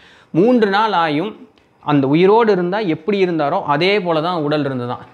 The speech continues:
உடல் அழுகல, உடல்ல துர்நாற்றம் வீசல, எந்த இந்த, இந்த மோசமா இந்த பிணத்துக்கு சுத்தி என்ன நடக்கும் அந்த மாதிரி எதுவுமே நடக்கல.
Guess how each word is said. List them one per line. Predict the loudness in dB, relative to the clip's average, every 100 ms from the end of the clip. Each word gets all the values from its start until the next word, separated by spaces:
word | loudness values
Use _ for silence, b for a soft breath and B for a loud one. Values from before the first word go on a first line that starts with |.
| _
உடல் | -2 2 2
அழுகல, | 2 0 0 0 0 -2
உடல்ல | -2 -2 -2
துர்நாற்றம் | -2 -4 -4 -2 -4
வீசல, | -4 -6 -6 -2 0 -2 -2
எந்த | -2 -2 -2
இந்த, | -2 -2 -4 -4
இந்த | -2 2
மோசமா | 2 2 0
இந்த | 0 -2
பிணத்துக்கு | -2 -2 -2 -6
சுத்தி | -6 -6 -4
என்ன | -4
நடக்கும் | -2 -4 -6
அந்த | -6
மாதிரி | -4 -2 -2
எதுவுமே | 0 0 2
நடக்கல. | 0 -2 -2 -4